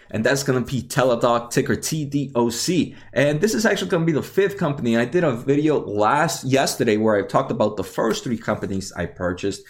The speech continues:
These are gonna, these are actually the second three companies I purchased. But before I go any further, guys, do me a favor and go to Jose Najarro Entrepreneur channel. I just created a new channel where I'm pretty much sharing my experience and ways to make money outside the stock market.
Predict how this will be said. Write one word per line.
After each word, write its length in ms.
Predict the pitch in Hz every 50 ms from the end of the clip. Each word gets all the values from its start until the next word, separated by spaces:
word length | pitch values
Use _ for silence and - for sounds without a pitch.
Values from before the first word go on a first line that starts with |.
| - - _ -
These 240 | 117 127 143 143 147
are 60 | 135
gonna, 220 | 131 139 131 117 - -
these 260 | 120 127 151 147 139 151
are 100 | - -
actually 340 | 127 123 - - 139 131
the 100 | 113 107
second 500 | 107 - - - 123 - - 107 98 -
three 180 | - 101 95 92
companies 480 | - - 92 87 - - 92 85 - -
I 60 | 85
purchased. 540 | - - - - - - - - - - - _ -
But 140 | 240 226
before 440 | 233 220 - - - 208 220 208 -
I 140 | 175 202 202
go 200 | 190 208 208 190
any 260 | - - 196 190 175
further, 320 | 143 - - 175 185 185 180
guys, 340 | 165 185 175 165 139 -
do 220 | - - 190 208 208
me 240 | 214 208 208 202 -
a 180 | 156 160 151 147
favor 640 | 147 - - 165 160 160 160 160 165 165 156 -
and 240 | 143 139 131 123 -
go 280 | - 151 160 175 180 170
to 220 | - - 165 139
Jose 420 | 123 117 117 110 - - 131 139 139
Najarro 600 | 139 127 107 107 113 107 107 107 110 107 104 -
Entrepreneur 880 | 107 110 113 - 135 - - 113 101 95 101 104 101 101 98 95 - - - -
channel. 460 | - - - - 139 135 139 139 139
I 120 | - 120 120
just 280 | 117 185 185 180 -
created 340 | 190 185 175 175 170 170 151
a 140 | 139 139 135
new 160 | 135 143 143
channel 380 | 139 - 143 131 131 131 131 123
where 360 | 123 127 120 110 - - -
I'm 120 | 131 139 139
pretty 180 | - 214 214
much 140 | 202 185 160
sharing 340 | - - 151 151 151 151 147
my 140 | 143 143 156
experience 560 | - - - - 135 139 139 135 131 131 127
and 240 | 117 117 - 110 113
ways 380 | 127 135 151 151 147 143 - -
to 140 | - 139
make 380 | 120 117 120 123 135 135 - -
money 380 | 107 113 113 117 120 113 - -
outside 340 | 110 107 - - 113 104
the 80 | 95 90
stock 360 | - - - 143 151 147 -
market. 480 | 147 143 139 139 139 139 131 131 -